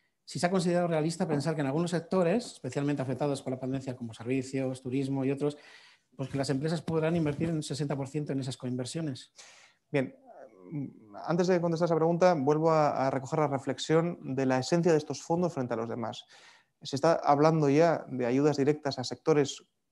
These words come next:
Speaker 2: que peor lo están pasando y va a haber ayudas directas a sectores como el turístico o el hostelero, pero esas ayudas van por otra vía, ¿de acuerdo?
Speaker 1: Ujú.
Speaker 2: Por lo tanto, eh, es compatible las ayudas a proyectos de inversión con las que vayan directamente a rescatar la liquidez, incluso la solvencia ya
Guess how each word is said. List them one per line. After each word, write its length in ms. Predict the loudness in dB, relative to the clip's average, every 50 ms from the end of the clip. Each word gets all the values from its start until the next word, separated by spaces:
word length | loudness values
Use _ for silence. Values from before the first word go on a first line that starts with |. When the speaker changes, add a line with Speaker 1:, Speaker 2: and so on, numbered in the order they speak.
| _ _ -2
Speaker 2:
que 120 | -2 0
peor 240 | 2 4 2 4 4
lo 60 | 2
están 200 | 0 0 -4 -4
pasando 520 | -4 -6 -4 -4 -4 -2 -2 -2 -2 -4 -4
y 80 | -2
va 80 | 0 2
a 20 |
haber 120 | 4 4 4
ayudas 240 | 4 4 4 4 4
directas 340 | 2 2 0 0 -2 -4
a 60 | -4 -4
sectores 320 | -8 -4 -2 -2 -2 -2
como 140 | -2 -6 -6
el 60 | -4
turístico 440 | -2 -2 -2 -2 -2 -2 2 4 4
o 80 | 4
el 80 | 4 4
hostelero, 500 | 2 0 0 -2 0 0 0 0 -2 -6
pero 140 | -6 -4 -2
esas 100 | 0 2
ayudas 260 | 4 6 6 6 6
van 160 | 6 4 4 4
por 100 | 4 2
otra 220 | 0 0 -4 -6
vía, 260 | -6 -8 -8 -10 -14 _ -14
¿de 60 | -10
acuerdo? 260 | -6 -4 -2 -2 -2
Speaker 1:
Ujú. 60 | -2
Speaker 2:
Por 80 | -2 -2
lo 40 | -4
tanto, 320 | -2 0 4 4 4 4 2 -4 -16 -20 -20 -20 -20 -20 -20 _ _ -10
eh, 240 | -10 -8 -8 -6 -2
es 120 | -4 -2 2
compatible 800 | 2 2 4 4 2 4 4 4 4 4 2 0 -2 -4 -8 _ _ _ _ _ -20 -20 -16
las 280 | -8 -4 -4 -2 0 2
ayudas 260 | 2 4 4 4 2
a 60 | 2
proyectos 200 | 2 2 2 2
de 40 | 0
inversión 380 | 0 -2 -2 -2 0 -2 -2 -2
con 120 | -2 -2 -2
las 140 | -2 -2
que 240 | -2 -2 -2 -2 -2 -4
vayan 420 | -6 0 2 4 6 6 6 6
directamente 800 | 6 6 6 6 6 4 0 2 2 2 2 2 2 2 2 0 -4 -14 -20 -20 -14 _ 0
a 100 | 2 2
rescatar 400 | 2 2 0 0 0 0 2 2
la 80 | 4
liquidez, 360 | 2 2 2 2 2 2 0 -2
incluso 320 | -6 -8 -6 -6 -6 -4 -4
la 60 | -4
solvencia 440 | -2 0 0 0 0 0 0 0 2
ya 240 | 4 2 2 0